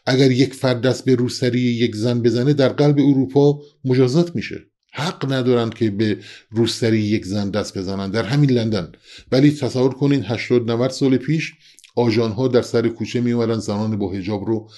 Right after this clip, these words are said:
حتی بازداشت می‌کردند. یه تقلیدی غلط از آتاتورک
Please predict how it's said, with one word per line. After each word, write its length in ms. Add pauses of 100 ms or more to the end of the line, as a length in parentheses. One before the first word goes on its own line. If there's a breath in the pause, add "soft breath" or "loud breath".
(140 loud breath)
حتی 200
بازداشت 560
می‌کردند. 480 (1080)
یه 120
تقلیدی 640
غلط 360
از 220 (340 loud breath)
آتاتورک 720